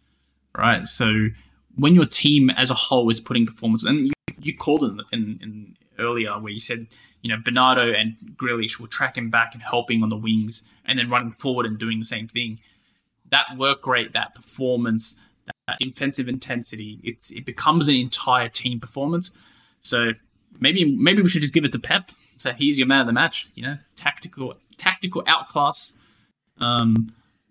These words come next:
the master's still the master. Um, you know, student, student hasn't taken over, that's for sure yet.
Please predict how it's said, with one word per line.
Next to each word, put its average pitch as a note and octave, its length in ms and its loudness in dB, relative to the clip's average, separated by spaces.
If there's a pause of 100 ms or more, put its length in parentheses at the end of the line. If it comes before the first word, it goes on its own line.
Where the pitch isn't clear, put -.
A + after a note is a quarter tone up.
the B2 80 0
master's C3+ 400 4
still C3 200 2
the A#2+ 80 2
master. A#2+ 520 2 (260)
Um, A2+ 440 -4 (420)
you - 100 -10
know, A2 60 -4
student, A#2+ 440 0
student B2 340 2
hasn't A#2+ 240 -2
taken A2+ 280 -2
over, A2 140 -2
that's A2 160 -4
for - 80 -14
sure A2 200 -2
yet. A2 200 -4